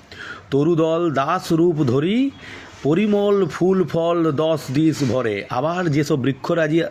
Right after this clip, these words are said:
আছে, তারা যেন জগতের দাস, সেই দাস রূপে বিভিন্ন ফুল, ফুলে দশ দিশ একেবারে সুগন্ধিত করে তোলে। আবার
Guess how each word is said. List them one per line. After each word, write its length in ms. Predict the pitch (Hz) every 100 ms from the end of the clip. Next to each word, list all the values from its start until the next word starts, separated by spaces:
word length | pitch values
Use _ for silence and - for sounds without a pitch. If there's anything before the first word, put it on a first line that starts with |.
| - -
আছে, 340 | 139 139 127
তারা 260 | 127 131 139
যেন 360 | 143 165 143
জগতের 600 | 98 127 135 180 190 135
দাস, 460 | 131 151 123 - - -
সেই 140 | 131 120
দাস 400 | 120 131 180 185
রূপে 440 | 185 180 117 95 - - - - -
বিভিন্ন 460 | 120 143 143 143 135 - -
ফুল, 340 | 139 147 143 -
ফুলে 440 | - 135 151 156 143
দশ 360 | 131 143 143
দিশ 340 | 123 151 156 139 - - -
একেবারে 520 | 131 156 147 147 156 147 - - -
সুগন্ধিত 540 | - 139 165 156 165
করে 220 | 156 165
তোলে। 360 | 160 170 208 254 -
আবার 420 | 117 147 226 120